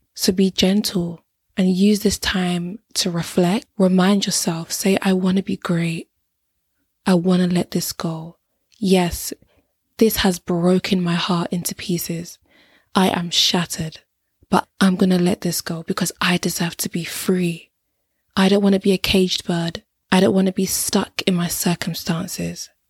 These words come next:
I wanna be free. I wanna come home to myself and feel the luxury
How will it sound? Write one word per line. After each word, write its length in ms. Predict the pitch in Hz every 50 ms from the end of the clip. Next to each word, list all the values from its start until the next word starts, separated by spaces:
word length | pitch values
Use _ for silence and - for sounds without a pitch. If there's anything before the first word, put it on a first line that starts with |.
| _ _ _ _ -
I 80 | 196 180
wanna 260 | 175 180 175 180 180
be 140 | 170 180 175
free. 640 | - - - - 180 170 165 160 160 160 165 _ _ _ _ _ _ _ _ _ - -
I 40 | 185
wanna 200 | 175 175 170 170
come 260 | - - - 185 180
home 300 | 170 - - 190 190 190
to 140 | - - 208
myself 800 | 196 185 185 180 - - 190 185 180 180 180 185 - - - _ _ _ _ _ _ _ _
and 200 | - 185 185 170
feel 320 | - - - - 202 196 190
the 160 | - 180 175
luxury 720 | 175 175 175 180 - - - - - 185 170 165 170 233